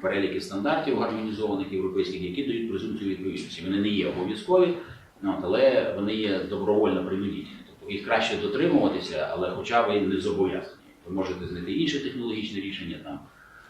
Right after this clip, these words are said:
і так далі. Якщо маєте там сертифікати, то можете довести, що воно відповідає, можете це робити безпосередньо вимогам директив. Але є такі переліки стандартів, е,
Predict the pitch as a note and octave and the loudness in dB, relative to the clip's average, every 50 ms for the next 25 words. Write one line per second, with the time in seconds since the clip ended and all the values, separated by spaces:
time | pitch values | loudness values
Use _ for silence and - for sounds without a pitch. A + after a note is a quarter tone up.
0 | - - _ F#2+ - G2+ G2+ - - A2+ G2+ - D3+ D3+ - - F2 F2+ - - | -20 -16 _ -8 -2 0 0 2 2 2 2 2 0 -2 -4 -6 -2 0 0 0
1 | - - - - F2+ - - - - - - - - - - - - G2+ G2+ A2 | 0 -2 -4 -4 -4 -4 -4 -6 -6 -8 -8 -10 -10 -10 -12 -8 -8 -6 -2 0
2 | - - - - - F2+ E2+ F#2 - - - - - E2+ - - G#2+ - - - | 0 0 0 0 -4 -4 -2 0 0 0 -2 -4 -8 -12 -10 -8 -4 -4 -2 -2
3 | - - - - - - - E2+ E2+ F2 F2 F#2 G2+ G#2+ C3+ E3 D#3 - G2+ G#2 | -4 -6 -8 -12 -12 -12 -10 -10 -8 -8 -6 -6 -4 -2 2 4 4 4 4 4
4 | G#3 G3+ G2+ F#2 - - - - F3 F2+ F2+ - - - - - - - - - | 2 0 -2 -4 -6 -10 -8 -6 -4 -4 -4 -4 -4 -8 -10 -10 -12 -12 -12 -10
5 | - - F#2+ F2+ D#2 - - - - - - - - - - - - - - - | -4 0 0 2 2 0 -2 -4 -4 -6 -6 -6 -8 -10 -12 -10 -10 -10 -10 -10
6 | - - - - - - - - - - - - - A#2 - C3 D3 D#3+ D#3 - | -10 -10 -10 -10 -12 -14 -18 -20 -20 -20 -20 -8 -2 0 4 6 8 8 8 8
7 | - C3+ D3+ - - - - A2 G2+ G2 G2+ - - D3 F3 F3+ F#3 E3+ - D3+ | 6 4 4 2 2 0 0 0 0 0 0 0 4 6 6 6 6 6 2 0
8 | - - - C3 B2 A#2+ B2+ A#2+ A#2 - A2 G#2+ G#2 G#2 - - - - - - | -2 -2 -2 -2 0 4 4 4 4 2 0 -2 -4 -4 -6 -10 -14 -18 -20 -20
9 | - - - - - - - - - - - G2 - F2+ F2 F2+ - - | -20 -20 -20 -20 -20 -20 -20 -18 -18 -12 -4 0 2 4 6 6 6 4